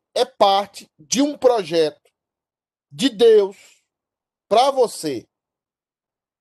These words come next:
Pra você. Pergunta, Marcos: Adão e Eva tinham o livre-arbítrio, livre-arbítrio ou a livre agência? Vam-, eu, eu até esqueci, Marcos, eu podia ter definido isso aqui,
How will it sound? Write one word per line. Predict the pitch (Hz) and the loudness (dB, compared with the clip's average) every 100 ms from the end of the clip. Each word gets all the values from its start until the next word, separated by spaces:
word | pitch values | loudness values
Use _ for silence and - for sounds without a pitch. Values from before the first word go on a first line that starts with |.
| _ | _
Pra | 190 233 | 0 0
você. | 196 180 - - _ _ _ _ _ _ _ _ _ _ _ _ _ _ _ _ | -2 -12 -14 -20 _ _ _ _ _ _ _ _ _ _ _ _ _ _ _ _
Pergunta, | 247 285 254 285 320 285 - 156 | 6 6 4 0 0 0 0 0
Marcos: | 208 226 185 - 147 - | 0 0 -2 -6 -14 -2
Adão | 214 214 302 | 0 2 0
e | 302 | 2
Eva | 247 240 226 | 0 0 -4
tinham | - 208 262 262 202 - | -8 -10 -2 0 0 -2
o | 208 | -8
livre-arbítrio, | 214 202 208 180 160 202 208 _ _ | -6 -2 0 0 -4 -8 -10 _ _
livre-arbítrio | 185 269 233 208 175 190 269 - 269 | -6 -6 -2 -2 -2 -8 -10 -10 -8
ou | 190 214 | 0 0
a | |
livre | 208 214 208 | 0 -2 -2
agência? | 180 127 95 62 - _ _ _ | -2 -4 -16 -18 -20 _ _ _
Vam-, | 143 214 247 | -2 0 0
eu, | 214 220 202 | 0 -2 0
eu | 196 | -2
até | 226 247 | 0 0
esqueci, | 247 - 196 160 220 226 | -2 -4 -12 -8 -8 -4
Marcos, | 175 151 147 143 | -2 -2 -4 -16
eu | 165 175 | -10 -10
podia | 180 190 | -4 -6
ter | 196 196 | -4 -4
definido | 196 196 185 170 | -4 -6 -12 -12
isso | - 160 | -10 -10
aqui, | - 196 160 | -8 -8 -8